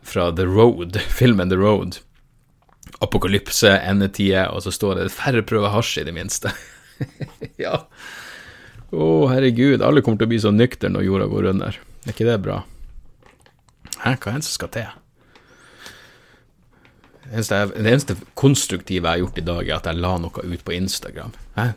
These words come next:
Hvor mye, hva, hva det sier om det livet jeg lever for tida? Men det var i det minste, det var, jeg synes det var en bra en. Aftenposten hadde en artikkel om at, eh,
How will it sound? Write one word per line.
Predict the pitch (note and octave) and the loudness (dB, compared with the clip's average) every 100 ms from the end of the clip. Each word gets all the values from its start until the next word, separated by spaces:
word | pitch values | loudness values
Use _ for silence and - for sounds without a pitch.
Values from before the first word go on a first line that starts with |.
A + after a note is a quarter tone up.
| - | -8
Hvor | - A#2+ | -4 -2
mye, | A2+ | -2
hva, | C3 | -4
hva | - C#3 | -2 0
det | C#3 | 0
sier | - C#2 C#2+ | -2 -6 -10
om | D#2+ | -10
det | D#2 | -8
livet | D#2+ - | -8 -8
jeg | C2+ | -10
lever | D#2+ C#2 - | -10 -10 -12
for | - | -10
tida? | - - - - - - - - - - | -12 -12 -18 -18 -20 -20 -20 -20 -20 -12
Men | G#2 G2+ | -4 0
det | |
var | G#2 | 0
i | F2+ | 0
det | E2+ | -2
minste, | F2 - E2+ | -6 -4 -4
det | B3 | -2
var, | D#4+ | -2
jeg | D4+ | -2
synes | C#4 C4+ | -4 -2
det | |
var | B3+ | -2
en | G3+ | 0
bra | A3 F2 | 0 0
en. | D2 | -2
Aftenposten | - B2 A2+ A#2 G2+ E2 | -2 -2 0 0 0 -2
hadde | E2+ F2 | -4 -4
en | D#2+ D#2 | -6 -6
artikkel | - F#2+ - | -4 -4 -4
om | D#2+ D#2 | -6 -6
at, | - | -6
eh, | E2+ F2+ | -6 -6